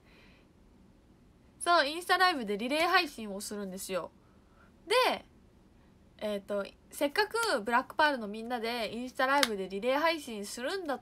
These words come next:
たら、まあ、今日一人でわーっとみんなと喋るんじゃなく、明日みんなで喋った方が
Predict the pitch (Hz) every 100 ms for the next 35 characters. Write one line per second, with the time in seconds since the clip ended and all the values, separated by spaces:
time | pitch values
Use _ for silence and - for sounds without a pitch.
0 | - 262 494 480 214 - - - - 269
1 | 262 403 440 370 415 262 - - - _
2 | - - - - _ - - 320 285 247
3 | 233 196 294 320 370 - 254 226 214 190
4 | - _ - 240 269 285 262 247 247 285
5 | 294 - 247 254 294 311 294 285 285 302
6 | 339 302 320 285 233 269 349 339 359 370
7 | 392 294 285 254 269 254 254 226 202 202
8 | 233 240 208